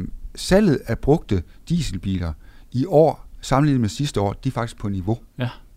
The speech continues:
Speaker 2: Og hvor er vi henne i forhold til, øh, i gamle dage, der var der jo et kæmpe stort marked for, øh, for, for brugte minibiler med dieselmotor.
Speaker 1: Ja, dem er der jo så ikke så mange tilbage af.
Speaker 2: Det er det.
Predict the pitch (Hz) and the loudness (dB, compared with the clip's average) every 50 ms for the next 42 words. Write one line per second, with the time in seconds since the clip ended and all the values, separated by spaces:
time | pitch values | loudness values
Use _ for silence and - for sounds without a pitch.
0 | - - - - - _ _ _ _ _ _ _ - _ - - _ - - - | -20 -20 -20 -20 -20 _ _ _ _ _ _ _ -20 _ -20 -20 _ -14 -6 -4
1 | 131 117 151 180 190 165 160 170 175 175 160 156 156 156 185 196 156 127 - 131 | 2 6 8 8 8 8 6 6 4 4 4 4 4 4 4 4 2 2 2 2
2 | 147 160 156 151 135 120 - - 135 127 117 117 117 110 107 107 117 113 98 123 | 2 4 4 2 2 0 0 0 2 4 4 4 4 4 2 2 0 0 0 0
3 | 127 160 190 180 151 135 131 127 143 147 147 151 151 147 139 117 107 110 - - | 0 2 2 2 2 2 2 0 0 0 -2 0 -2 0 0 2 0 0 -2 -4
4 | - - 151 175 196 175 135 - - 139 123 104 98 98 104 127 139 135 113 101 | -6 -2 0 2 2 0 0 0 0 2 2 2 2 0 0 -2 -2 -2 -2 -2
5 | 92 - - 107 101 95 92 92 90 90 90 90 90 90 92 - - 98 92 92 | -4 -4 -2 -2 0 0 0 -2 -2 -2 -4 -4 -6 -6 -8 -8 -6 -4 -4 -4
6 | 92 - - - 107 90 - 107 113 123 120 - - 107 90 - - - - - | -4 -6 -6 -6 -6 -4 0 2 2 2 2 2 -2 -2 -2 -4 -6 -16 -20 -20
7 | - - - - - - - - - _ - _ - - 120 135 175 202 208 147 | -20 -20 -20 -20 -20 -20 -20 -20 -20 _ -20 _ -4 2 6 6 8 8 8 6
8 | 110 107 101 98 98 95 - - - - - - - - - 110 107 98 - 120 | 4 2 0 -2 -6 -10 -12 -16 -20 -20 -20 -20 -18 -8 -4 -2 -2 0 0 -2
9 | 117 - - 98 90 87 90 92 - - - - - 104 98 92 - - - - | -2 -2 -4 -6 -6 -4 -4 -6 -8 -10 -10 -4 0 0 0 0 -4 -6 0 4
10 | 113 117 117 113 104 92 - 113 110 - - - 95 92 90 92 87 98 107 - | 6 6 8 6 6 4 2 0 -2 -2 -2 -2 0 0 0 0 2 0 0 0
11 | - - - 107 139 151 135 - 147 151 139 123 123 147 147 | -2 2 4 4 6 6 6 6 6 6 4 4 4 2 0